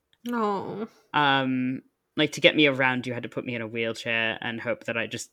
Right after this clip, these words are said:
Speaker 2: didn't fall out or, like, hit myself or something.
Speaker 1: Mm-hmm.
Speaker 2: So we're sitting on the floor. She's got, like, a cup of apple juice, you know, just anything.
Speaker 1: Something.
Speaker 2: I don't even think it was apple juice. I think it was,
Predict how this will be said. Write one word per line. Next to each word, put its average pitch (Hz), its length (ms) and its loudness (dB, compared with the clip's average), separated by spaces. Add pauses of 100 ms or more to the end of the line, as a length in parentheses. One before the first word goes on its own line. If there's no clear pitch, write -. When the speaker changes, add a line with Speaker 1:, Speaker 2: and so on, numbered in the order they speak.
Speaker 2:
didn't 117 300 -4
fall 110 380 0
out 110 300 0
or, 110 160 -4
like, 107 200 -2
hit - 260 -6
myself 113 440 -4
or 113 100 -8
something. 113 500 -6 (260)
Speaker 1:
Mm-hmm. 208 320 -2 (340)
Speaker 2:
So 165 560 2 (260)
we're 190 80 -2
sitting 214 260 0
on 202 80 0
the 185 80 -2
floor. 143 320 0
She's 143 180 -6
got, - 180 -2
like, 156 160 -2
a 143 40 0
cup 139 240 -10
of 123 140 -8
apple 120 340 -8
juice, - 600 -10 (160)
you 139 100 -2
know, 120 160 -4
just 131 440 -4
anything. - 500 -4 (200)
Speaker 1:
Something. - 800 4
Speaker 2:
I 139 80 -6
don't 165 140 -2
even 180 120 0
think 180 120 0
it 175 40 2
was 143 120 2
apple 139 240 0
juice. 120 260 -8
I 123 80 -4
think 139 160 -6
it - 80 -6
was, 131 260 -4